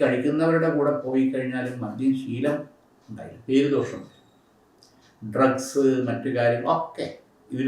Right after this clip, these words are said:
പെടുന്നത് തന്നെയാണ്, പുകയില ഉൽപ്പന്നങ്ങളുടെ കാര്യങ്ങളല്ല. ഇത്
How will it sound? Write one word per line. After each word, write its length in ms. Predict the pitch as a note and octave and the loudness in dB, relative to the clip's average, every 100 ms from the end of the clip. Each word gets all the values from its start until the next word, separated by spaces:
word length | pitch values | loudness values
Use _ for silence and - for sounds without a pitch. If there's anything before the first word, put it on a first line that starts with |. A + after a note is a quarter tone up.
| - | -2
പെടുന്നത് 340 | G#2 G#2 A#2 G#2 | -2 -4 -4 -6
തന്നെയാണ്, 360 | - - G#2+ - _ _ - | -8 -12 -16 -20 _ _ -6
പുകയില 340 | B2 C3 B2+ B2+ | -2 0 0 0
ഉൽപ്പന്നങ്ങളുടെ 640 | A#2 - A2 G#2 G2+ G#2 - - | 0 -2 -6 -6 -8 -10 -14 -18
കാര്യങ്ങളല്ല. 480 | - - - _ _ _ _ - - _ _ - | -20 -20 -20 _ _ _ _ -20 -20 _ _ -14
ഇത് 120 | B2+ | -6